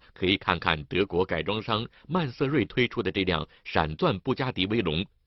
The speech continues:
钻石图案的碳纤维车身给这辆跑车锦上添花，看上去非常炫目。目前这款闪钻布加迪威龙仅接受用户预定。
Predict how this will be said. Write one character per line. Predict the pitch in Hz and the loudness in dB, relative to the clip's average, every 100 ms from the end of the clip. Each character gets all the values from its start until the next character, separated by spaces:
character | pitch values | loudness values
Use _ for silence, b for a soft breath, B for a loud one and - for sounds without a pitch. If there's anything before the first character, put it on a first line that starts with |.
| b b b | b b b
钻 | - 180 | 0 2
石 | 135 151 | 2 0
图 | - 123 | 0 0
案 | 147 | 2
的 | 101 | 2
碳 | 95 165 107 | 0 0 -4
纤 | 123 113 | -2 0
维 | 85 | 0
车 | - 104 | 0 0
身 | 95 104 107 b - | 0 0 -2 b 0
给 | 85 | 0
这 | 80 90 | 2 2
辆 | 78 | 2
跑 | - 82 78 | 0 -4 -2
车 | 101 113 - | 0 0 -2
锦 | 98 82 | -4 -4
上 | 78 107 | -4 -6
添 | 76 98 | -2 -2
花， | - 92 101 b b b | 2 0 0 b b b
看 | 175 | -4
上 | 120 92 | -2 -4
去 | - - | -4 -4
非 | - 170 | -4 -6
常 | - 107 | -6 -4
炫 | 185 92 | 0 0
目。 | 85 87 _ _ b b b b | 2 -2 _ _ b b b b
目 | 160 160 | 0 2
前 | 127 127 | 2 -2
这 | 151 147 | 0 0
款 | 104 131 | 2 2
闪 | 104 82 85 | 0 -2 0
钻 | 139 | -2
布 | 101 135 | -2 -2
加 | 123 | -2
迪 | 120 101 | -2 0
威 | 131 | 0
龙 | 90 82 95 | 0 0 -2
仅 | - 87 82 | -4 -4 -4
接 | - 165 | -4 -2
受 | 107 85 | 0 -2
用 | 127 90 | -2 -2
户 | 90 | -2
预 | 90 87 | -2 -2
定。 | 90 | -2